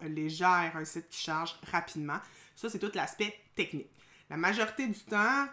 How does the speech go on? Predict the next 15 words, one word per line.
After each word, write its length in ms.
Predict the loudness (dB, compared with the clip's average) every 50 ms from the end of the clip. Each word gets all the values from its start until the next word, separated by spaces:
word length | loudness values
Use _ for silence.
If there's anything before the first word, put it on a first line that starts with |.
| -8 _ _ _ -6
au 100 | -4 -2
niveau 220 | -2 -2 -2 -2
de 60 | 0
l'aspect 340 | 0 0 0 0 -2 -2 -2
technique, 540 | 0 0 -4 -2 -2 -2 0 0 -2 -4 -6 -6
on 160 | -2 0 0
a 60 | 0 0
besoin 520 | -2 0 0 2 2 2 2 2 0 0
de 60 | 0
travailler 340 | -2 0 0 0 2 0 0
avec 200 | 0 -2 -2 -2
un 80 | -4 -6
programmeur 680 | -6 -4 -6 -4 -2 0 0 2 4 4 4 4 2 0
parce 180 | -2 -4 -4 -4
que 420 | -4 -2 0 0 0 0 -2 -4